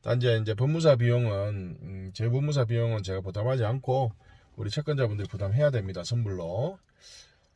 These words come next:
그래서 지금 채무자를 좀, 음,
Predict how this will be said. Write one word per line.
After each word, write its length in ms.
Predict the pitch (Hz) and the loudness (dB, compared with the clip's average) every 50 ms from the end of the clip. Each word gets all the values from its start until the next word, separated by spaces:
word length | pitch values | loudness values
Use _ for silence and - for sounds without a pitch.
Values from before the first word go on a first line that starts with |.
| _ _ _ _ _ _ _ _ _ - | _ _ _ _ _ _ _ _ _ -6
그래서 260 | - 131 127 139 131 | -4 -2 0 0 0
지금 500 | 131 147 139 147 147 143 143 143 143 143 120 - - - - - - | 0 0 2 4 6 6 8 8 8 6 4 0 -8 -14 -14 -12 -6
채무자를 460 | - 185 185 185 185 180 170 160 147 | -6 -4 0 4 6 6 6 6 6
좀, 480 | 151 147 139 139 135 131 127 123 - - - - | 4 2 2 2 0 -2 -4 -4 -6 -10 -16 -18
음, 480 | - - - 131 127 127 127 117 101 | -16 -12 -10 -8 -8 -8 -8 -10 -12